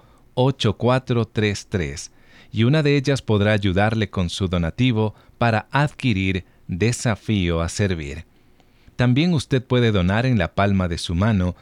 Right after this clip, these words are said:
al abrir la aplicación móvil del ministerio o visitar la página web visión para vivir punto org. Recuerde que cada mes le ofrecemos otra enseñanza del pastor Carlos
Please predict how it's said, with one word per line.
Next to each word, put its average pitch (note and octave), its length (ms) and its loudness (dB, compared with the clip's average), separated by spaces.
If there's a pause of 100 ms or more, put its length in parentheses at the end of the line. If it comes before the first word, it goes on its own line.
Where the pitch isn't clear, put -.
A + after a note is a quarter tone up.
(200)
al C3 160 2
abrir D#3 400 0
la D3+ 100 0
aplicación A#2 640 -2
móvil A#2+ 380 2
del A#2 160 0
ministerio A2+ 680 0 (420)
o C3+ 120 2
visitar C3 560 0
la A2 160 0
página G#2+ 440 2
web D#2 260 -4 (720)
visión G#2+ 600 0
para G2 240 2
vivir G2+ 400 0
punto C#3+ 680 -2
org. G2+ 1000 -2 (580)
Recuerde D#3+ 520 -2
que B2 120 -4
cada B2 280 0
mes A#2 240 0
le A#2+ 80 0
ofrecemos G2+ 720 -2
otra B2 340 0
enseñanza G#2+ 760 -2
del F#2 200 -2
pastor F#2+ 440 -4
Carlos A#2+ 540 -2